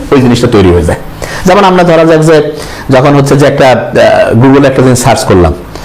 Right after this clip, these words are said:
ওইখানে তো কোথাও তথ্যটা আছে, এখান থেকে আমরা দিলাম, এটার সাথে এটা ম্যাচিং করে তথ্যটা আসে না? ঠিক তেমনি করে আল্লাহ বলতেছেন, "হও", ওই যে বললো, সেইটার সাথে সাথে লাউহে মাহফুজের যে কোড, সেইটাতে হচ্ছে যে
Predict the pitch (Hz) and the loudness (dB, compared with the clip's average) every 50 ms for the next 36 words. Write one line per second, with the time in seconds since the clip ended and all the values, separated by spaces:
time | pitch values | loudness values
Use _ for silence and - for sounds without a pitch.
0 | - - - - 127 123 - 143 147 147 156 143 156 143 139 160 151 147 147 147 | -14 -14 -6 -2 0 0 2 0 0 0 0 0 0 0 0 2 0 0 0 0
1 | - 143 135 - 156 139 135 110 104 101 - - 107 113 117 127 139 143 143 156 | -2 -2 0 0 0 0 2 2 2 0 0 -2 0 0 2 2 2 2 2 2
2 | 156 160 160 151 147 170 165 147 139 143 139 151 151 147 143 147 135 127 - 165 | 2 2 2 2 2 2 2 2 0 0 0 0 0 0 0 0 0 0 0 0
3 | 156 147 160 160 156 - - - - 190 185 185 180 185 247 269 - - - - | 0 2 2 0 0 0 -4 -2 -2 0 0 0 0 0 -2 -4 -4 -4 -6 -2
4 | - 190 185 202 208 240 214 - - - - - - - 143 151 170 175 175 180 | 0 0 0 2 2 2 0 0 -4 -8 -12 -10 -4 -2 0 2 2 2 2 0
5 | 175 190 - 202 180 170 170 214 262 - - - - - - - - - - - | 0 0 0 0 2 2 2 2 0 -2 -4 -8 -10 -12 -12 -12 -12 -12 -4 0
6 | - 254 262 262 277 254 196 196 214 226 247 285 339 349 330 - - 175 175 202 | 2 2 4 4 2 2 2 2 2 2 2 2 2 0 0 0 0 0 2 2
7 | 208 - - 202 180 214 190 214 208 214 185 175 160 160 190 190 190 165 160 - | 0 0 0 0 0 2 2 2 2 2 2 2 2 2 2 2 0 0 0 0
8 | 214 202 226 208 190 208 - - 240 277 339 - - - - - - - - - | 2 2 2 2 2 0 0 2 2 0 0 -2 -6 -10 -12 -16 -16 -16 -16 -12
9 | - - - 180 165 165 190 185 185 185 196 180 180 170 180 - 185 175 170 180 | -8 -4 0 0 2 2 2 0 2 2 2 2 2 0 0 0 0 2 2 2
10 | 175 151 | 2 0